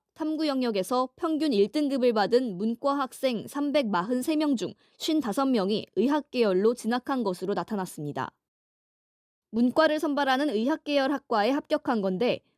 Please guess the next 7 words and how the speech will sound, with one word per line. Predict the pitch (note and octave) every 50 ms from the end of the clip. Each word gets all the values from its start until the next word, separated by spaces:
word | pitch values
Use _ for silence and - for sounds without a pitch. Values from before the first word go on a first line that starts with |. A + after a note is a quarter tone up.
| _ -
의대에 | G#3 A#3 A#3 A#3+ C4 B3+ C4+ C4+ G#3
여덟 | F#3+ F#3 B3 B3+ B3+
명, | A3+ F#3 E3 - - _ _ _
한의대에 | _ - D4 D4 D4+ A#3+ A#3 A3+ B3 C4+ A#3+
마흔일곱 | G3 F3+ F#3 G3 A#3 A#3+ G3 F3+ F#3+ F#3+ A#3+ C4+ C4+
명이 | B3 G3+ F3+ F#3 G#3 A#3+ A#3+
진학했습니다. | - A3+ A#3+ B3+ - - G3 - - E3 D3 C#3 C3 G2+ -